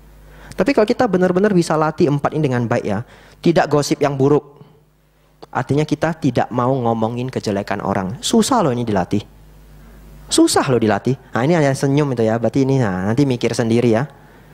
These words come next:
Latihlah, pelan-pelan kurangi. Semua orang punya kok karakter buruk ini, tapi kurangi, kurangi, kurangi. Kalau kita bisa ya,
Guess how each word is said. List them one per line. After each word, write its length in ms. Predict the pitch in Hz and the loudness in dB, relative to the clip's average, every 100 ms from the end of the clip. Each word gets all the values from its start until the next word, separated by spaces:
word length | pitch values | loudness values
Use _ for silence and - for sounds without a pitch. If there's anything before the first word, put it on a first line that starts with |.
| - - | -6 0
Latihlah, 560 | 165 - 202 147 - | 0 2 2 2 0
pelan-pelan 480 | 160 147 147 160 165 | -2 -2 0 -2 -2
kurangi. 400 | 151 139 131 123 | -2 -2 -2 -4
Semua 240 | 127 151 156 | -4 0 0
orang 240 | 175 175 | 0 -2
punya 240 | 147 139 | -4 -2
kok 160 | 139 80 | -2 -4
karakter 400 | 120 107 - 120 | -2 -4 -4 -4
buruk 240 | 107 104 | -4 -4
ini, 80 | 98 | -6
tapi 160 | 113 123 | -8 -8
kurangi, 360 | - 107 104 104 | -4 -4 -4 -6
kurangi, 280 | - 92 90 | -4 -4 -4
kurangi. 300 | 85 87 90 - - - - - - - - - - - | -4 -4 -6 -12 -20 -20 -20 -18 -16 -16 -20 -20 -20 -2
Kalau 160 | 147 | 0
kita 220 | 151 180 185 | 2 2 2
bisa 260 | 165 175 | 2 2
ya, 160 | 147 | 0